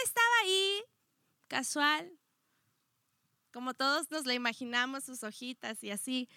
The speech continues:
<laughs> Y vino, y está la serpiente, tss, <laughs> y le dice, "Eva, tss".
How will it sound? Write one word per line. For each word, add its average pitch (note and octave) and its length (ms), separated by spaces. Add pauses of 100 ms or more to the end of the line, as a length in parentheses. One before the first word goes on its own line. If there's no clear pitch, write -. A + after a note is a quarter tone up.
(320)
<laughs> - 500 (3500)
Y F#4+ 200
vino, A4+ 320 (460)
y B3 80
está B3 200
la C4+ 140
serpiente, A#3 480
tss, - 280 (1800)
<laughs> G#4+ 80
y - 80 (120)
le F4 200
dice, C4 440 (280)
"Eva, A3+ 360
tss". - 500